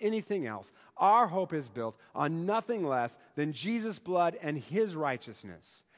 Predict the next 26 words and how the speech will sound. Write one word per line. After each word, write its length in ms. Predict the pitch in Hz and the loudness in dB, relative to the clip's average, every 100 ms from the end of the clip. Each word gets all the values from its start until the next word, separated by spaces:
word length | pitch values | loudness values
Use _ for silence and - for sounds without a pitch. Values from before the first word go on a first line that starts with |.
| - | -8
And 120 | 147 | -2
we 120 | 185 269 | 0 2
don't 200 | 269 - | 2 0
trust 280 | 220 214 | 0 0
in 140 | 190 175 | 0 0
anything 480 | 226 262 233 233 196 | 0 0 0 -2 0
else, 260 | 156 151 - - | 0 -2 -8 -6
but 140 | - 147 | -2 -2
wholly 500 | - 233 247 247 233 | 0 4 4 4 0
lean 340 | 202 170 135 | 2 2 0
on 200 | 127 131 | -4 -6
Jesus' 420 | 123 165 160 151 | -4 -6 -4 -8
name. 360 | 120 101 92 - _ _ _ | -8 -12 -12 -18 _ _ _
On 200 | 151 147 | -2 -2
Christ, 540 | - - 233 226 - | -2 2 4 2 -2
the 80 | 214 | -8
solid 420 | 185 220 196 185 | -6 -2 0 0
rock, 300 | 175 190 185 | 0 0 0
we 100 | 185 | -2
stand. 480 | 170 - 185 170 165 - - - | -8 -6 -4 -4 -6 -10 -20 -6
All 340 | - 180 180 180 | 4 6 8 6
other 200 | 220 226 | 4 2
ground 440 | 185 160 110 101 | 2 0 0 -4
is 120 | 107 | -8
sinking 460 | - - 202 220 202 | -10 -6 -4 -4 -6
sand. 460 | - 160 151 143 | -4 -4 -4 -6